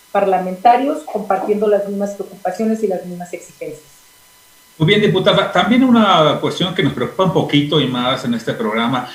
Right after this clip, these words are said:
Speaker 2: es cómo están comunicando esto que están trabajando en la izquierda o para ident-, o para que nuevamente el P R D se identifique con esta izquierda y la gente que no está de acuerdo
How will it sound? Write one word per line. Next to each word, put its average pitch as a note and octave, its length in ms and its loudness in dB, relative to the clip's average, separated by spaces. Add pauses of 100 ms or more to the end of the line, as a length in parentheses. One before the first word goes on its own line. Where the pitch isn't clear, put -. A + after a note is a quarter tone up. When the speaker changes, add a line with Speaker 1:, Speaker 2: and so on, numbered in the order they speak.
(240)
Speaker 2:
es E3 200 0
cómo C4 280 4
están A3+ 360 6
comunicando G3+ 1500 2
esto - 420 2 (480)
que D#3 80 -2
están E3 260 -2
trabajando D#3+ 560 -2
en D3+ 80 0
la C#3 60 2
izquierda F3 560 0
o C#3 240 -2
para B2 240 0
ident-, B2+ 240 -4
o B2 180 -4
para A#2+ 240 -4
que - 80 -16
nuevamente G3 380 -4
el D#3 80 -2
P - 120 -4
R F3 140 0
D E3 160 -2
se D#3+ 100 -2
identifique D#3+ 340 -2
con D3+ 140 0
esta D3 160 -4
izquierda D#3+ 600 -4 (280)
y B2+ 60 -2
la B2+ 140 -2
gente F3+ 460 -4
que C#3 180 4
no F3+ 220 6
está A3+ 160 0
de G3 80 0
acuerdo D#3+ 600 2